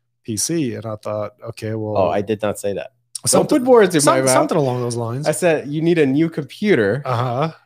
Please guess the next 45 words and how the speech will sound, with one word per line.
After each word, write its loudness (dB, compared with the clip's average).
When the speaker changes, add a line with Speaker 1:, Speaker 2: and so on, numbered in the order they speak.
Speaker 1:
And -6
Speaker 2:
Now, 4
Speaker 1:
then 0
Speaker 2:
if -4
you're 2
gonna 2
only 2
use -2
it 0
Speaker 1:
Uh, -10
Speaker 2:
for 2
podcasts 0
and -4
creation -4
and -6
stuff -6
like -4
that, 2
like, -4
light -2
stuff, 0
well, -12
not -8
even -10
light -6
stuff, -6
video 0
Speaker 1:
You 4
Speaker 2:
and 6
Speaker 1:
were 6
gently 2
encouraging 0
me -8
to -12
make -6
the -12
decision -4
to -20
buy 2
a 6
Speaker 2:
Only 6
if 2
Speaker 1:
P 2
C. -4
Speaker 2:
you, -8